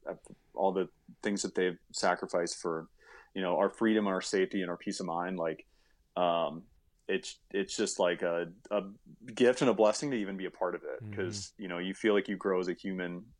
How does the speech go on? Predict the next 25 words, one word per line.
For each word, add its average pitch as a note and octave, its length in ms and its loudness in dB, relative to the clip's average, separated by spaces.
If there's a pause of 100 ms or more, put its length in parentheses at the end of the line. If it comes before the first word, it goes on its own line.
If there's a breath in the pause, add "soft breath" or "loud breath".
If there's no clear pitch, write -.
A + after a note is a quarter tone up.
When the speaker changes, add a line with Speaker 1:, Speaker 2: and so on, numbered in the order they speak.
(140)
Speaker 1:
so - 200 -2
much G2+ 220 0
more A2 300 6
than, G2+ 360 2 (560 loud breath)
uh, F#2+ 480 4
the G#2 100 -2
level G2 280 0
that F#2+ 120 -4
you F#2+ 120 -10
can - 100 -10
offer F2+ 500 -4 (160)
someone G2 300 -4
else, F#2+ 360 -2 (140)
um, F2+ 320 -6
when F#2 120 -6
you're F2+ 160 -4
in, F2+ 220 -6 (200)
in G2+ 80 -4
a G2 40 -2
position F#2+ 380 -2
like F2+ 180 -2
I'm F2+ 180 -2
in. G2+ 180 -2 (120)
So, E2+ 380 0 (560)
um, E2 420 0